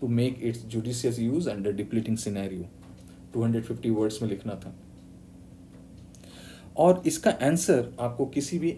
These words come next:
एनसीईआरटी में नहीं मिलेगा और किसी भी किताब की किसी भी चैप्टर में आप इसके आंसर को ढूंढ नहीं पाएंगे। ये तो सिर्फ और सिर्फ आपके खुद के क्रिएटिव थिंकिंग से ही लिखा जा सकेगा। और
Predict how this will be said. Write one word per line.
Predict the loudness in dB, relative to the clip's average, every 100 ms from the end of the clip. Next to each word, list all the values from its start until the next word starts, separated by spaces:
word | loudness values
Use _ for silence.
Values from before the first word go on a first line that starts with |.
| -2
एनसीईआरटी | 0 -2 -2 -2 4 4 4 2 4 4
में | 6 6
नहीं | 6
मिलेगा | 6 6 4 2 -4 -12 -20 -20 -20 -2
और | 4 6 4 2 -12 -20 -6
किसी | -4 0
भी | 0
किताब | 0 0 2 2 2
की | -2
किसी | 0 4
भी | 4
चैप्टर | 4 4 2 2 2
में | 4
आप | 6 4 0 -10 -8
इसके | -6 -2 0
आंसर | 2 0 -2
को | 0
ढूंढ | 0 0 -2
नहीं | -2
पाएंगे। | -2 -4 -6 -10 -14 -18 -20 -20 -20 -20 -20 -20 -20 -16 0
ये | 6 6
तो | 4
सिर्फ | 4 6 6 6
और | -2
सिर्फ | 4 4 4 0 -6
आपके | -2 -2 -2 6 6 6 0 -16 -20 -20 -6
खुद | -4 -2
के | -2
क्रिएटिव | -2 4 4 4 0 2
थिंकिंग | 2 4 4 0 -2 -12
से | -6 -2
ही | 0 -2 -6 -14 -20 -10
लिखा | -2 -2 2
जा | 2 2
सकेगा। | -4 -8 -10 -10 -16 -20 -20 -20 -20 -20 -20 -20 -20 -20 -20 -20 -20 -20 -12 4
और | 6 6 2